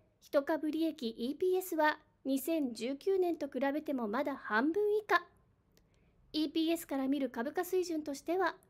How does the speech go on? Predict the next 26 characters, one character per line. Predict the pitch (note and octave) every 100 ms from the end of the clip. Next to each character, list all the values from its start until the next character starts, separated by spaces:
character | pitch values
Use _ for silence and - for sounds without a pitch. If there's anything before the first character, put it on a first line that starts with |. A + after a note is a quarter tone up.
| _ _ -
コ | D4+
ロ | F4+
ナ | G#4
前 | G4+ G4
の | D#4+
高 | C#4 A#3 E4
値 | F#4+
を | E4+
更 | - C4+
新 | C#4+ E4
す | E4+
る | E4
に | D#4 C#4
は | D4+ - _ _
ま | - C4
だ | B3 A3+
道 | G#3+ G#3+ - A#3+
半 | G3 G3 D#4
ば | G4
と | - F#4+
言 | D#4+
え | E4
そ | F4
う | F4
で | E4
す。 | -